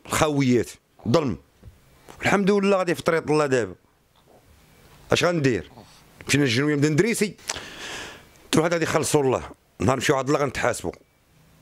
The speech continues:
نهار نمشيو عند الله خويا غنتحاسبوا. اي واحد غيتحاسب. النمله الله يعرف علاش تمشات، النمله، النمله، عاد حنا، حنا ضعافه. وانا ربيت بيه تنليل ونتخالصوا. هادشي نسيتو، هادشي هو اللي مرضني نفسانيا.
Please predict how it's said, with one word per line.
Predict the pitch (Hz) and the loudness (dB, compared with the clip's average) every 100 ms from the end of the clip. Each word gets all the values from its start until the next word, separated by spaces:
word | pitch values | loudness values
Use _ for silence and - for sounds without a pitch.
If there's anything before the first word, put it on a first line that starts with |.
| _ - - - - - - - | _ -20 -20 -20 -20 -20 -18 -2
نهار | 110 | 0
نمشيو | 113 117 | 2 0
عند | 113 | 0
الله | 113 120 | 2 2
خويا | 113 170 151 - - | 2 2 0 -2 -4
غنتحاسبوا. | 110 - 120 104 82 - _ _ _ _ - - - | -4 -2 -2 -2 -6 -10 _ _ _ _ -20 -4 0
اي | |
واحد | 131 120 | 0 0
غيتحاسب. | 127 120 - 110 - - - _ _ _ - - - - - | -2 -2 -2 -2 -4 -12 -20 _ _ _ -20 -20 -20 -12 0
النمله | 120 131 156 143 | 0 2 2 2
الله | 131 147 | 2 0
يعرف | 135 139 | -2 -4
علاش | 123 123 120 | -2 -2 -4
تمشات، | 107 113 - 101 | -6 -4 0 0
النمله، | 110 165 151 | 2 2 2
النمله، | 117 123 143 110 90 - | 2 2 2 0 -4 -8
عاد | - - | -8 -4
حنا، | 151 123 - _ _ - | -4 -4 -6 _ _ -8
حنا | 180 | -4
ضعافه. | 196 170 143 92 - _ _ _ _ _ _ _ _ _ - | -2 0 -2 -4 -12 _ _ _ _ _ _ _ _ _ 0
وانا | 165 | 2
ربيت | 175 151 156 135 | 2 2 2 2
بيه | |
تنليل | 131 135 127 151 | 2 2 2 0
ونتخالصوا. | 135 - 123 98 - - - - - - - - - - - | -2 -2 -2 -2 -10 -12 -16 -14 -18 -20 -20 -20 -20 -14 -4
هادشي | - 156 | 0 2
نسيتو، | - 156 - | 2 2 2
هادشي | 131 - | 2 2
هو | 135 | 2
اللي | 143 | 2
مرضني | 143 135 123 | 0 0 -2
نفسانيا. | 123 - 127 123 98 | -2 -2 -2 0 -2